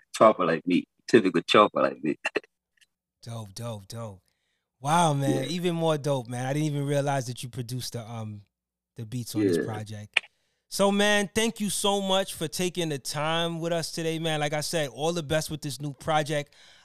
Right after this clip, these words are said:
Speaker 2: I can't wait to hear what you got coming next. Um, I know it's gonna be dope. I know you're gonna experiment and, and come with the ill stories and concepts.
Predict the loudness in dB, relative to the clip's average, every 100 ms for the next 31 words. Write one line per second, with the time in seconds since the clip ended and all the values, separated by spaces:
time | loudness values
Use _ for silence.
0 | -12 -10 -8 -4 -2 -2 -2 -2 -2 -4
1 | -4 -4 -4 -6 -6 -2 -2 -4 -6 -4
2 | -4 0 2 2 0 -10 -14 _ _ _
3 | -8 -4 -4 -4 -2 2 4 4 2 2
4 | 2 0 -2 0 2 2 0 -2 -2 -2
5 | -2 -4 -4 -6 -2 2 4 4 2 0
6 | -4 -8 -12 -6 -4 -2 -4 -4 -8 -4
7 | -2 0 -2 -4 _ _ -8 -4 4 6
8 | 6 4 2 0 -2 -2 0 0 -2 -4
9 | -4 -10 -14